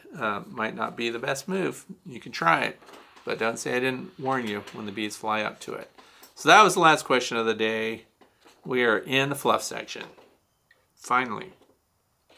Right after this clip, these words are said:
So, <clears throat> number one, guess what's coming up? National Pollinator Week, June nineteenth to the twenty-fifth. So don't forget, participate.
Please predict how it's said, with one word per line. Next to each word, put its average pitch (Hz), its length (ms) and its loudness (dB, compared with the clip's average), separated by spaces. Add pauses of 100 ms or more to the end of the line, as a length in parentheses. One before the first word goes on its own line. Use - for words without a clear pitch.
(3000)
So, 170 540 4 (260)
<clears throat> - 1080 -6
number 165 260 6
one, 160 320 6
guess 131 220 4
what's 143 120 -6
coming 139 240 0
up? 120 400 2 (280)
National 139 760 2
Pollinator 123 560 4
Week, 104 300 -4 (180)
June 127 240 -6
nineteenth 135 540 -2
to 123 80 -4
the 107 100 -8
twenty-fifth. 123 640 -2 (300)
So - 160 -10
don't 117 160 0
forget, 139 440 0
participate. 139 840 -2